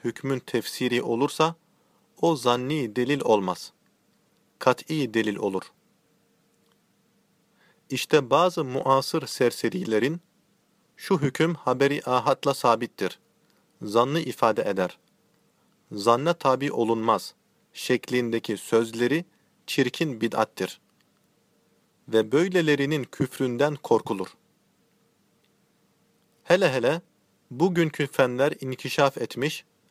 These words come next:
bu hadis akla uymuyor, ilme muhaliftir." diyen kimse, korkunç tehlikeye girmiş olur.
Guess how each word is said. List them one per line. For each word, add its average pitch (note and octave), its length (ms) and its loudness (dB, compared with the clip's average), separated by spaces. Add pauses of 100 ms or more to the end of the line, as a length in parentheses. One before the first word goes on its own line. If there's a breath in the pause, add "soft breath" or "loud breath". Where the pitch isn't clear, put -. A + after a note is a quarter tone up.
(300)
bu E3 220 0
hadis D3 440 0
akla C3 360 2
uymuyor, G2+ 500 -2 (720)
ilme C3+ 320 0
muhaliftir." C3 840 0
diyen A#2+ 260 0
kimse, C#3+ 480 -2 (480)
korkunç C3+ 560 0
tehlikeye C3 560 0
girmiş A#2 380 -4
olur. G2 200 -4